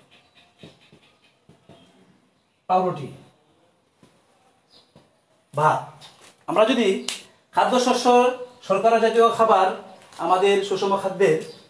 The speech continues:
রুটি, পরোটা, পাউরুটি খাই, তাহলে কি পরিমাণ খেতে হবে?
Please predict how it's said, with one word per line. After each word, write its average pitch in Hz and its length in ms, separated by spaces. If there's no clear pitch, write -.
রুটি, 226 480
পরোটা, 208 380
পাউরুটি 190 400
খাই, 135 220
তাহলে 208 260
কি 254 120
পরিমাণ 220 300
খেতে 156 180
হবে? - 220